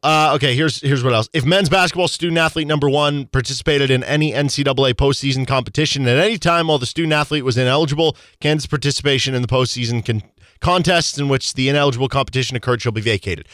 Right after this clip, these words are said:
So that means all of their N C double A tournament wins will be vacated. Um, that also means all their Big twelve tournament wins. It's not gonna eliminate every win of that season because, again, he didn't play in the first part of the year. I actually saw somebody point this out. I think it was Talking Hawks that said, uh,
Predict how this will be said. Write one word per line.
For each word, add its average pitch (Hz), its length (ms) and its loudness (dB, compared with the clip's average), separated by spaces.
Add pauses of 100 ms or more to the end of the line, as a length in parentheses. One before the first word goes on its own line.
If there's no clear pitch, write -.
(160)
So - 140 -4
that 175 100 4
means 180 200 0
all 170 280 2
of 170 80 2
their 165 160 2
N 160 120 0
C 147 120 0
double 139 200 4
A 127 60 2
tournament 175 380 2
wins 170 340 0
will 131 160 0
be 113 140 2
vacated. 170 680 2 (360)
Um, 131 220 2
that 139 100 2
also 147 180 0
means 139 160 2
all 135 140 2
their 123 100 2
Big 113 140 0
twelve 110 180 -2
tournament 160 340 0
wins. 151 140 0 (160)
It's 139 140 -4
not 208 160 2
gonna 226 120 2
eliminate 180 400 2
every 139 300 2
win 180 160 2
of 180 60 0
that 185 180 2
season 190 360 -2
because, 139 260 -2
again, 139 240 0
he 156 100 2
didn't 131 240 -2
play 135 220 0
in 139 60 -2
the 123 60 -4
first 127 280 -2
part 127 180 2
of 113 60 -4
the 107 60 -2
year. 113 200 0 (180)
I 147 100 2
actually 214 200 0
saw 180 140 2
somebody 147 320 0 (240)
point 131 180 0
this 117 140 -2
out. 113 120 2
I 110 60 2
think 131 140 -4
it - 20 -10
was 127 80 0
Talking 117 360 -2
Hawks 101 340 -2
that 101 180 -8
said, 107 220 0
uh, 92 220 0